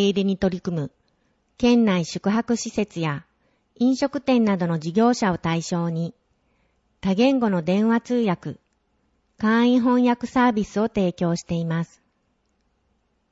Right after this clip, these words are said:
通訳サービスの図。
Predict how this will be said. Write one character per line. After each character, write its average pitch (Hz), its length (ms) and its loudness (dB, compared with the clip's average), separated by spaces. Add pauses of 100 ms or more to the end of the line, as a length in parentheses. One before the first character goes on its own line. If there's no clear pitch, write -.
(2250)
通 262 140 -4
訳 269 340 0
サ 269 200 2
ー 247 40 4
ビ 214 100 0
ス 208 140 -4
の 233 140 4
図。 165 260 -2